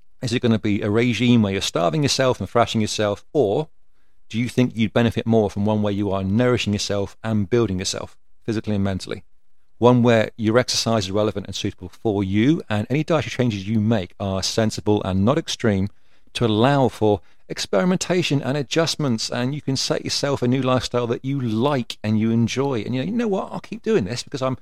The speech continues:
I'm learning a whole new thing about looking after myself." Now, that sounds a really obvious decision to make, right?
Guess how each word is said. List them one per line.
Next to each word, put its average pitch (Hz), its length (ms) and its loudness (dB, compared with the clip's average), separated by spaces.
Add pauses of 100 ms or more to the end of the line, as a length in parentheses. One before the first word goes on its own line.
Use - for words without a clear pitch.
(280)
I'm 139 100 -6
learning 156 220 -2
a 139 40 -2
whole - 220 -2
new 147 100 0
thing 143 240 0
about 113 200 0
looking 110 180 -4
after 101 240 -6
myself." - 320 -12 (760)
Now, 113 120 2
that 180 160 4
sounds 139 280 2
a 117 60 -2
really 117 180 2
obvious 104 300 0
decision 90 320 -4
to 101 80 -4
make, 131 300 -2
right? 92 260 -10